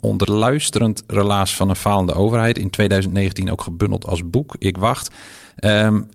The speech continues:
enige creativiteit is ons bij, eh, D V A N niet vreemd. Dus wij beschrijven de parlementaire enquête onder meer in de nieuwe serie Ik Kijk. Iets minder afleveringen, maar niet minder belangrijk, want het gaat daar in Den Haag per slot van rekening over ons. Maar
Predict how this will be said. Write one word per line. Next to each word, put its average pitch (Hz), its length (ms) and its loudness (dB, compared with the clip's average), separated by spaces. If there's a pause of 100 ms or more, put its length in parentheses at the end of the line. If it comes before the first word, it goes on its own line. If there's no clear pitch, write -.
enige 123 300 2
creativiteit 123 760 0
is 117 140 2
ons 113 200 2
bij, 104 360 4 (120)
eh, 95 100 -4
D 98 140 -2
V 113 200 2
A 104 60 2
N 110 160 4
niet 107 180 0
vreemd. 120 300 0
Dus 117 280 0
wij 98 120 2
beschrijven 104 400 2
de 98 80 0
parlementaire 98 540 2
enquête 95 800 0
onder 98 220 0
meer 107 340 2
in 104 80 0
de 98 80 2
nieuwe 98 240 2
serie 92 480 0
Ik - 240 -2
Kijk. 117 380 0 (380)
Iets 147 220 2
minder 139 220 6
afleveringen, 147 800 2
maar 127 160 2
niet 131 140 0
minder 131 240 2
belangrijk, 123 420 2
want 113 240 0
het 98 140 -4
gaat 113 240 -4
daar 107 140 0
in 107 120 0
Den 104 120 0
Haag 101 240 -2
per - 100 -12
slot 101 320 -2
van 101 180 0
rekening 95 380 0
over 95 320 0
ons. 135 400 2
Maar 101 380 0